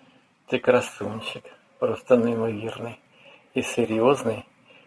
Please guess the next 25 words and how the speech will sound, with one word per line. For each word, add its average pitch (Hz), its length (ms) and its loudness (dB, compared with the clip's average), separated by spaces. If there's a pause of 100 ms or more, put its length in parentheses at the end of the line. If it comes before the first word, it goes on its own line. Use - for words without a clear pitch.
(100)
Ми, 147 120 2
здається, 185 600 8
з - 100 -4
тобою 165 500 6
знайомі 160 640 2
трошки. - 500 -4 (680)
Ти 135 100 2
не 127 120 6
пам'ятаєш? 139 800 4 (1200)
<laughs> - 260 -6 (640)
Я 135 200 8
сподіваюся, 127 480 4
що 131 100 -2
ти 127 180 0
спокійно 107 640 -2
віднесешся, 127 1080 2 (480)
не 131 200 -2
так, - 340 4
як 113 200 0 (120)
більшість 120 420 -4
котів 175 460 -4 (420)
бояться, 107 680 2
коли 107 260 -2
їх 107 200 -6
знімають, 98 720 -8